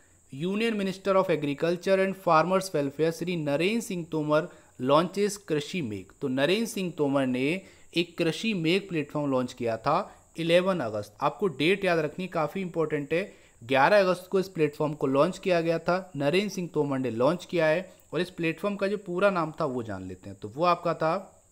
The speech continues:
केवीसी, एलयूनेट, ठीक है, एलयूनेट।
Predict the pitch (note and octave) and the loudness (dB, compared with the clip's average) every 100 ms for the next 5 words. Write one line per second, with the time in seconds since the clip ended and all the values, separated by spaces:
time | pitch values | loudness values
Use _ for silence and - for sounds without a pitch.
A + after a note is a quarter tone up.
0 | _ _ _ _ _ _ _ _ D#3+ D#3 | _ _ _ _ _ _ _ _ -4 -2
1 | F3 G#3+ - _ _ _ _ _ - A#2+ | -2 -6 -12 _ _ _ _ _ -18 -12
2 | C#3 E3 E3 - - - - _ _ _ | -8 -6 -8 -10 -12 -12 -14 _ _ _
3 | _ _ - C3+ C#3+ D#3+ C#3 G2+ F#2 - | _ _ -10 -6 -4 -2 -4 -6 -12 -20
4 | - _ - C3 D#3+ G#3 - - - - | -20 _ -10 -8 -8 -12 -14 -20 -20 -20
5 | - - _ - _ _ _ - B2+ C3+ | -20 -20 _ -20 _ _ _ -6 -4 -2
6 | E3+ A3 C3 C3+ - | -4 -4 -4 -6 -6